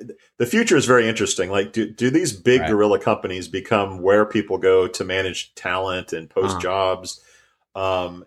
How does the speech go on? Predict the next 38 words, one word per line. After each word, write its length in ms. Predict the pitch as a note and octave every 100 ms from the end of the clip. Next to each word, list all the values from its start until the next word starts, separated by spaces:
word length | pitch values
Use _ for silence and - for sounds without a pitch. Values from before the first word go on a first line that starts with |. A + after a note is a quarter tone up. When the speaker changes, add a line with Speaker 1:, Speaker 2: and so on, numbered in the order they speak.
| -
Speaker 1:
and 140 | G2+
then 140 | G2+ G2+
does 160 | G2+
it 200 | F#2 F2+
kill 380 | - - A2+ A2+
all 160 | G2+ G2
these 240 | G2 F2+
other 340 | F2+ G#2+ G2+ -
guys? 680 | F#2 F#2+ A#2 D3 D#3+ - -
And, 480 | G#2 G2 F#2+ F#2 F#2+ _ _ _ _ _ _
I 40 | G#2+
mean, 360 | G#2+ G#2 G2 _ _ -
Speaker 2:
I, 180 | -
I 60 | E3
think 180 | - G#3+
Speaker 1:
Monster 260 | C3+ E3+
Speaker 2:
Facebook's 120 | B2 -
Speaker 1:
selling 280 | A#2+ A2+
Speaker 2:
going 20 | G2
Speaker 1:
for 60 |
Speaker 2:
through 200 | A2 G2
Speaker 1:
pennies 680 | F#2+ A2 A2 G#2+ G#2 G2 -
and, 380 | F#2 F2 F2 F2
you 80 | F#2+
know, 80 | D#2
Speaker 2:
Yeah, 80 |
Speaker 1:
does 120 | D2 -
Career 240 | - A#2
Speaker 2:
yeah. 40 |
Speaker 1:
Builder 220 | A#2+ A2 G#2+
sell? 300 | - G#2+ G2+
What 100 | G2
happens, 420 | F#2+ - F2 -
what 120 | F#2+
happens 260 | F#2 E2+ D#2+
to 80 | F2
them? 400 | C3 B2+ A#2
Speaker 2:
Yeah. 40 | A2